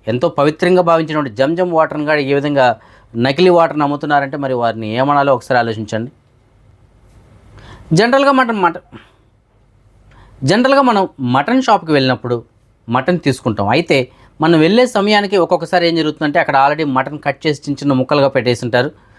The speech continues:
ఆ ముక్కల్ని మనకి ఇవ్వడం జరుగుతూ ఉంటుంది. అయితే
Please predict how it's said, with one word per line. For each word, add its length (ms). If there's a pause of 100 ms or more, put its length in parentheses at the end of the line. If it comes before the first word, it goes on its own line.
(300)
ఆ 100
ముక్కల్ని 360
మనకి 260
ఇవ్వడం 260
జరుగుతూ 260
ఉంటుంది. 300 (480)
అయితే 460